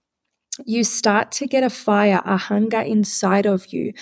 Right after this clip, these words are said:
of how can you change these things?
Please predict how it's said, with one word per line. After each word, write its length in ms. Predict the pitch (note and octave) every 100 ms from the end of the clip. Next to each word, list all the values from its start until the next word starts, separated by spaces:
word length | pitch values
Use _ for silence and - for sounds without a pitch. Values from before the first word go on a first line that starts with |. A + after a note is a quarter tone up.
| - - -
of 140 | G#3+
how 520 | G3 - A#3 A#3+ A#3+ A#3+
can 400 | - - A3 A#3
you 180 | A3+
change 440 | G3+ - G3+ F#3 -
these 300 | F#3 F3+ -
things? 360 | E3+ D3+ F#3+